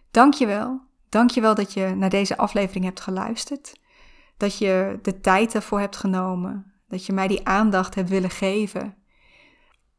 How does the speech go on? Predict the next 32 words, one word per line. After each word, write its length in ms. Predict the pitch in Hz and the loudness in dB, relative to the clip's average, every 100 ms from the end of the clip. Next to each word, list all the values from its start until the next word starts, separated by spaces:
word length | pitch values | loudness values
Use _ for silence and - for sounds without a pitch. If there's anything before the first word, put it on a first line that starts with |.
| _ | _
Is 240 | - 240 240 | -4 0 2
dit 160 | 269 | 2
nou 200 | 233 196 | 4 4
voor 140 | 196 190 | 4 0
jou? 240 | 175 175 | 2 0
En 80 | 196 | 0
ik 120 | 202 | -4
weet 400 | 185 190 190 196 | 0 2 2 0
dat 160 | - 190 | -6 -4
ik 120 | 190 | -4
dit 300 | 185 180 - _ | -4 -6 -12 _
bijna 400 | - 196 240 226 | 0 4 6 4
elke 260 | - 196 - | 2 -2 0
aflevering 580 | - 190 185 190 196 185 | 0 0 0 -2 -4 -4
zeg. 240 | - 196 | -4 -6
Dat 120 | - | -6
ik 80 | - | -4
het 120 | 196 | -2
bijna 300 | 170 202 208 | 4 4 4
op 160 | - 190 | 0 -4
tape 320 | - 208 226 | 0 0 0
op 180 | - 233 | -2 0
zou 220 | 226 202 | 2 2
kunnen 300 | 196 196 190 | 2 0 2
nemen 440 | 190 190 190 185 - | 2 2 0 -2 -2
en 260 | 185 185 | -2 -2
gewoon 560 | 185 - 196 190 185 - _ _ _ - - | -2 0 0 0 -2 -6 _ _ _ -20 -8
elke 320 | - 220 220 | 0 2 0
keer 200 | - 196 | -2 -2
zou 160 | 190 185 | -2 -4
kunnen 220 | 196 190 | -4 -2
herhalen 580 | 180 185 185 196 175 | -2 0 0 0 -2